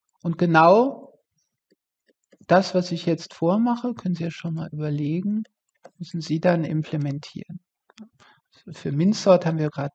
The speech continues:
beides gemacht. Ich habe Ihnen den Algorithmus erklärt und wir haben ihn dann implementiert. Jetzt erkläre ich es Ihnen nur und Sie müssen dann daraus ein Programm machen. So.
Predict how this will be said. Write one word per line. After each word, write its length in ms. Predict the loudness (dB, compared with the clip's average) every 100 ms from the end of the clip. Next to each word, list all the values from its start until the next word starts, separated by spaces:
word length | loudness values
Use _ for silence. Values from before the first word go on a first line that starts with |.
| 0
beides 460 | 2 4 0 -6
gemacht. 500 | -4 -2 -2 -4 -10
Ich 140 | -16 -14
habe 120 | -8
Ihnen 160 | -8 -6
den 260 | -8 -10 -14 _ _ _ _
Algorithmus 720 | -10 -10 -6 -6 -2 -2 -2
erklärt 540 | -4 -6 -2 2 2 0 -2
und 260 | -2 0
wir 140 | 0 2
haben 100 | 2
ihn 80 |
dann 180 | 2 2
implementiert. 920 | 2 -2 -2 -2 -2 -4 -2 -2 -2
Jetzt 260 | -6 -8 -6
erkläre 460 | -6 -4 2 2 2
ich 60 |
es 120 | -2
Ihnen 240 | -10 -8 -6
nur 300 | -6 -8 -10 _ _ _ _ _ _ _ _ -10
und 140 | -10
Sie 180 | -6 -6
müssen 300 | -6 -8 -12
dann 180 | -10 -10
daraus 560 | -8 -8 -12 -18 -20 _ -20
ein 60 | -18
Programm 440 | -16 -14 -12 -12
machen. 320 | -14 -16 -20 -20 _ _ _ _ _ _ _ _
So. 260 | -14 -10 -10